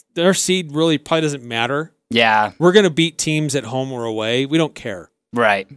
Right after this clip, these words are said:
Speaker 1: What, what matters more is that we're rested,
Speaker 2: Yeah.
Speaker 1: that we have fuel in the tank. That's more important than whether the game is in Los Angeles for the, for the Clippers <laughs> or somewhere else.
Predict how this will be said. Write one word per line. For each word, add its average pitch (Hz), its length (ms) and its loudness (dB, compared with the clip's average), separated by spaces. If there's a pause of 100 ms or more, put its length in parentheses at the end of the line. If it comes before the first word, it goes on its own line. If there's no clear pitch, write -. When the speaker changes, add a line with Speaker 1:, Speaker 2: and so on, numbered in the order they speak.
(180)
Speaker 1:
What, 156 260 0
what 151 240 -4
matters 160 400 2
more 165 240 0
is 139 80 0
that 143 160 -4
we're 123 140 -4
rested, 113 500 -4 (380)
Speaker 2:
Yeah. 95 220 -6 (240)
Speaker 1:
that 147 120 0
we 135 120 0
have 127 140 -4
fuel 208 300 2
in 190 60 0
the 170 80 -2
tank. 135 340 -6
That's 156 260 0
more 180 180 -2
important 165 380 -4
than 139 160 -4
whether 135 280 -2
the 123 100 -8
game 131 320 0
is 127 240 -6 (240)
in 127 80 -12
Los 110 240 -6
Angeles 156 640 -2 (460)
for 127 120 -10
the, 117 180 -12 (600)
for - 80 -18
the - 80 -20
Clippers 147 540 -4 (160)
<laughs> - 720 -2
or 139 600 4
somewhere 147 480 -4
else. 113 500 -6